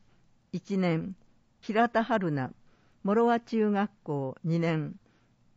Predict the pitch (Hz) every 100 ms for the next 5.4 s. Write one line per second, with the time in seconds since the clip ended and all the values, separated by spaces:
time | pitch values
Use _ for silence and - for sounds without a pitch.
0 | - 190 220 247 226 - 208 190 175 131
1 | - _ _ _ _ _ - 170 208 196
2 | 196 180 180 _ _ _ - - 240 240
3 | 143 139 - - 170 143 - - - _
4 | _ _ _ _ _ 220 233 226 226 220
5 | - 196 190 196